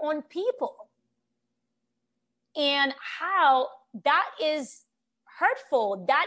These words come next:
is, you know, and, you know, she made a commitment to no longer be silent and no longer ignore it.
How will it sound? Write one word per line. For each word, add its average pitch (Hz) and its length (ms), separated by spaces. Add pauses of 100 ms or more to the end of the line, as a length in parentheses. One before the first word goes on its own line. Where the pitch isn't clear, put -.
(120)
is, 320 340
you 285 100
know, 262 260 (680)
and, 254 300 (100)
you 285 140
know, 262 140
she 269 280
made 285 240
a 269 120 (100)
commitment 240 800 (140)
to 247 340 (100)
no 262 280
longer 262 560
be 226 260
silent 240 720
and 240 240
no 262 100
longer 277 540
ignore 277 560
it. - 300